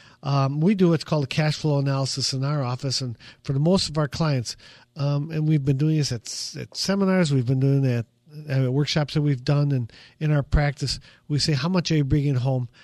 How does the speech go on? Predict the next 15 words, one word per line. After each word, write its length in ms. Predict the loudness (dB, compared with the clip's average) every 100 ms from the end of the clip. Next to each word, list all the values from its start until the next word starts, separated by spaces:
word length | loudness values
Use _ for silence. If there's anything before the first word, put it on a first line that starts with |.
| -20 -8
For 120 | -2
most 300 | 2 2 2
of 60 | -2
our 100 | -2
clients, 460 | -2 -2 -2 -4
when 180 | -6 -4
we 140 | -2
ask 260 | 0 -2 -4
them 140 | -6
how 180 | -6 -4
much 220 | -4 -4
they'd 160 | -4 -4
like, 320 | -4 -4 -6
they'd 180 | -6 -4
like 380 | -2 -2 -4